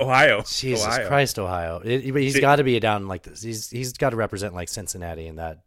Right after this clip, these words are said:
Speaker 2: that side of it, like Dayton and all those idiots. Hi. Hi, listeners.
Speaker 1: <laughs>
Speaker 2: I've
Speaker 1: Uh,
Speaker 2: been to
Speaker 1: J-
Speaker 2: Dayton, okay? Like, I'm gonna make fun of Dayton. Y-, and
Speaker 1: J-
Speaker 2: I think you can understand flag capital of America.
Speaker 1: J D Vance is second,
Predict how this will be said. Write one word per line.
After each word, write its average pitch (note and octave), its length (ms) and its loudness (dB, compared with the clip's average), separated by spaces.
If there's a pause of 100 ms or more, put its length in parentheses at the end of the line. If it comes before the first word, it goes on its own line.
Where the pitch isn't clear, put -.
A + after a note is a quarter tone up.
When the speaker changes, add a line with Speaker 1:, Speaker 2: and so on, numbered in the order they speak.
Speaker 2:
that D#2+ 180 -10
side E2 220 -8
of D#2+ 120 -12
it, E2+ 60 -12
like E2 220 -12
Dayton D#2+ 380 -10
and D#2+ 100 -14
all D#2+ 80 -10
those E2 260 -14
idiots. - 380 -20 (640)
Hi. D#3 380 4 (380)
Hi, C3+ 120 0
listeners. A#2+ 380 2 (480)
Speaker 1:
<laughs> - 460 -16
Speaker 2:
I've A3 240 8
Speaker 1:
Uh, - 20 6
Speaker 2:
been G#3 160 10
to - 80 8
Speaker 1:
J- C#3+ 60 6
Speaker 2:
Dayton, G#2+ 360 2
okay? C#3+ 480 4
Like, B2+ 240 2
I'm C#3+ 220 4
gonna E3+ 160 4
make D#3 180 4
fun C#3+ 200 2
of A2+ 60 -6
Dayton. F#2 300 -2 (580)
Y-, A2+ 220 -6
and B2+ 160 2
Speaker 1:
J- B2 100 -6
Speaker 2:
I B2 120 -4
think D#3 220 -2
you D#3 100 -4
can C#3 260 -4
understand A2 720 -4
flag F#2 320 -2
capital F#2+ 360 -4
of F2 80 -6
America. E2+ 460 -10 (1120)
Speaker 1:
J A2 300 -2
D A#2+ 180 0
Vance F#2 600 -6
is E2 180 -10
second, - 460 -8